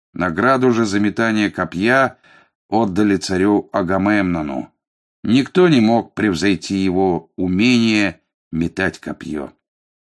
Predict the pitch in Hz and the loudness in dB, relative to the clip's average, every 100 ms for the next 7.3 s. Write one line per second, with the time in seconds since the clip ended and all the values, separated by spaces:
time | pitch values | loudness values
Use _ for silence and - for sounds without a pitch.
0 | _ _ _ - - - - 80 - 92 | _ _ _ -6 -4 -4 -4 -6 -4 -6
1 | 80 69 - - _ _ _ _ _ - | -6 -10 -16 -20 _ _ _ _ _ -10
2 | 92 98 101 92 110 117 101 85 98 127 | -4 -2 -2 -4 0 0 0 -2 0 2
3 | 139 127 113 - _ _ _ _ 85 98 | 2 2 0 -4 _ _ _ _ -4 -4
4 | - - 127 143 135 123 120 120 - 123 | -4 -2 2 2 2 2 2 0 -2 0
5 | 135 131 101 - 92 92 85 76 120 104 | 0 0 -4 -8 -6 -2 -2 0 0 0
6 | - 95 80 80 80 73 104 - 82 - | -4 -6 -6 -6 -8 -4 -4 -4 -10 -8
7 | 78 67 60 | -10 -10 -14